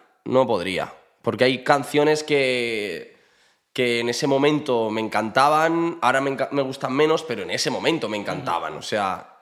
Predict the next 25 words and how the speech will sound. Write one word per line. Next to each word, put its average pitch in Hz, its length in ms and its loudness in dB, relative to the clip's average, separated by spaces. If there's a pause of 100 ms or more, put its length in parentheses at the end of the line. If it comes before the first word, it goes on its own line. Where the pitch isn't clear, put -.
y - 80 -14
sabía 127 380 4
que 160 80 0
era 160 100 2
lo 143 100 0
corre-, 120 280 -4
lo 131 120 0
que 117 60 -4
estaba 139 220 2
haciendo 147 320 0
era 156 100 2
lo 147 100 0
que 127 60 -6
me 127 80 -2
molaba. 98 640 -2 (460)
Así 120 280 -8
que 120 140 -2
bien, 127 420 -2
no, 110 280 0
no 117 160 2
tengo, 82 320 -6
no 110 120 -4
puedo, 95 260 -4
no 120 160 2
podría. 92 320 -4